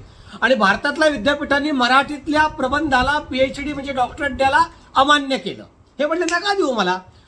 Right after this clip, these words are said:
पण ब्रिटिश विद्यापीठाने ज्यांना दिलं, प्रकांड पंडित, कृषी तज्ज्ञ, महाराष्ट्रातल्या खेडोपाडी जे फिरून समाज मानस जाणून घेऊन प्रचंड समाजकार्य केलं,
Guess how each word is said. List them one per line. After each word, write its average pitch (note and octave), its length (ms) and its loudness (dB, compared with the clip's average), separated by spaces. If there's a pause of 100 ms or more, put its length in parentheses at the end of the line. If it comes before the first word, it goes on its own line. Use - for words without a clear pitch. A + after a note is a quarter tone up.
पण A#3 120 -4
ब्रिटिश B3+ 500 -2
विद्यापीठाने C4+ 540 -4
ज्यांना G#3+ 260 -6
दिलं, E3+ 340 -4 (640)
प्रकांड A3 460 -2
पंडित, F#3 360 -4 (420)
कृषी F#3+ 260 -4 (120)
तज्ज्ञ, F#3 280 -2 (440)
महाराष्ट्रातल्या G3+ 540 -2
खेडोपाडी A#3+ 460 -2
जे A3+ 140 -8 (160)
फिरून B3+ 260 -4
समाज G#3+ 440 -2
मानस A3 300 -6
जाणून F3+ 540 -6
घेऊन A3 220 -2
प्रचंड D4+ 580 -2
समाजकार्य A3 680 -2
केलं, F3 320 -6